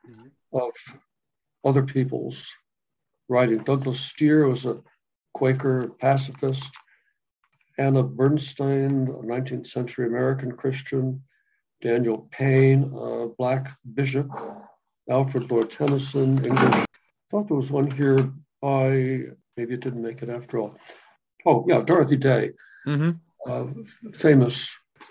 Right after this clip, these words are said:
Speaker 2: Roman Catholic Christian who had a ministry to the homeless way before most people had even thought about people who were homeless.
Speaker 1: Right.
Speaker 2: So, um, Dorothy Day is there.
Speaker 1: Very good. Uh,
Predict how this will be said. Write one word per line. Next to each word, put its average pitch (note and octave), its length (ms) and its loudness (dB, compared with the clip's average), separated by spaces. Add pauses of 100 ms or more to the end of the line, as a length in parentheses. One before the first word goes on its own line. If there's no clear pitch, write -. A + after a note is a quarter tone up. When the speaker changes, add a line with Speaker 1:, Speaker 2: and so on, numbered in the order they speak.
(140)
Speaker 2:
Roman C3+ 240 8
Catholic C3+ 480 2 (920)
Christian B2 420 0
who A#2+ 240 -4 (800)
had C#3 240 4
a - 20 6
ministry C3+ 480 6
to B2+ 60 0
the A#2 140 -4
homeless - 640 2 (600)
way D3+ 160 6
before C3 360 0
most C3 220 0
people B2 260 -2
had B2+ 100 -2
even A#2 140 -6
thought C3+ 200 0
about A#2 280 -8 (460)
people B2+ 280 -6
who A#2 60 -4
were A2+ 120 -2
homeless. A2+ 500 -4 (380)
Speaker 1:
Right. - 240 -14 (300)
Speaker 2:
So, A#2+ 480 2
um, A#2+ 400 -2 (240)
Dorothy B2+ 380 0
Day B2 240 2
is A2+ 220 -2
there. A#2 260 -4 (960)
Speaker 1:
Very B2 260 0
good. G2 380 -4
Uh, G2 160 -10